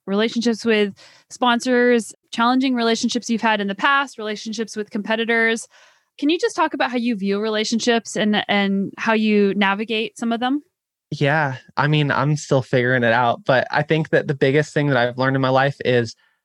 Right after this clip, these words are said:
Speaker 2: just being the same person at all times, if you can, right? Like, any day that someone comes to you or finds you, you're the same person, and just trying to be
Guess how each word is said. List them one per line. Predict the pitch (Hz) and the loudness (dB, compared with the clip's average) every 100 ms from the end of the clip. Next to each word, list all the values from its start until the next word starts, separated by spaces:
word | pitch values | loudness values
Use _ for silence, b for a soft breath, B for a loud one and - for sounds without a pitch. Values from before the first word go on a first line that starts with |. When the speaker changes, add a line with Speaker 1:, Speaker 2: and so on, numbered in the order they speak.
| _ _ - - | _ _ -20 -4
Speaker 2:
just | 156 147 - | -2 -2 0
being | 160 165 165 165 _ _ _ | 2 2 0 -2 _ _ _
the | 135 | -4
same | 120 - 131 131 | -2 -2 -2 -2
person | 131 - 123 - 143 139 156 - _ | -4 -2 -2 -2 -2 -2 -4 -10 _
at | - 120 | -2 0
all | 120 117 | 2 0
times, | - 131 120 127 135 - | -2 -4 -2 -2 -4 -8
if | - | -8
you | 143 | -8
can, | - 147 147 | -4 -4 -2
right? | 123 135 | -2 -2
Like, | 131 117 _ _ _ - | -2 -4 _ _ _ -4
any | 147 151 147 | -2 -2 0
day | 139 135 | 2 2
that | 113 | 0
someone | - 127 120 | -2 -2 -2
comes | - 127 117 | -4 -6 -4
to | 131 | -2
you | 127 | 0
or | 113 | 0
finds | 117 - 113 117 120 | -4 -4 -4 -4 -2
you, | 120 120 | -2 -2
you're | 123 120 | -4 -4
the | 107 | -4
same | 131 110 | -4 -4
person, | 107 104 104 - 120 113 - | -6 -8 -8 -8 -10 -10 -4
and | 120 110 _ _ _ | -4 -4 _ _ _
just | 131 - | -8 -4
trying | 143 135 | -2 -2
to | 131 | -4
be | - 120 120 | -2 0 0